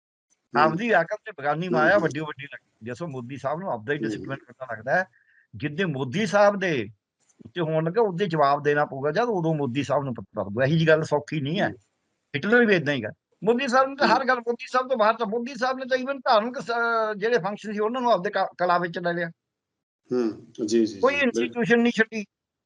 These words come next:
Speaker 2: ਇਹ ਦੱਸ ਦਿਨ ਕਿਹੜੀ ਇੰਸਟੀਟਿਊਸ਼ਨ ਆਇਆ ਜਿਹੜੀ ਇੱਥੋਂ ਤੱਕ ਇਹ ਮੈਂ ਦੇਖ ਰਿਹਾ ਸੀ, ਇਲੈਕਸ਼ਨ ਕਮਿਸ਼ਨ ਨੇ ਕਹਿਤਾ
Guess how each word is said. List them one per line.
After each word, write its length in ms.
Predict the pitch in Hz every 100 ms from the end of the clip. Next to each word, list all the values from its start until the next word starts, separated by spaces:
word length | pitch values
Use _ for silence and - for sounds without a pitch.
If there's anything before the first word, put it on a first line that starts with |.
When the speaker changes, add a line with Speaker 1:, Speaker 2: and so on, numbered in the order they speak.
| _ _ _ _ _ 123 208
Speaker 2:
ਇਹ 100 | 226
ਦੱਸ 280 | 165 180 208
ਦਿਨ 240 | 254 262
ਕਿਹੜੀ 200 | 262 269
ਇੰਸਟੀਟਿਊਸ਼ਨ 580 | 254 175 214 214 185 190
ਆਇਆ 240 | 190 226
ਜਿਹੜੀ 320 | 190 214 214 208 - _
ਇੱਥੋਂ 300 | 185 180 220
ਤੱਕ 240 | 220 214 208
ਇਹ 300 | 202 220 220 _ _ _
ਮੈਂ 440 | 147 190 190 185 156
ਦੇਖ 220 | 156 151
ਰਿਹਾ 220 | 196 202
ਸੀ, 260 | 170 151 160
ਇਲੈਕਸ਼ਨ 600 | - _ 170 185 202 214
ਕਮਿਸ਼ਨ 300 | 208 202 214
ਨੇ 100 | 190
ਕਹਿਤਾ 440 | 175 190 170 147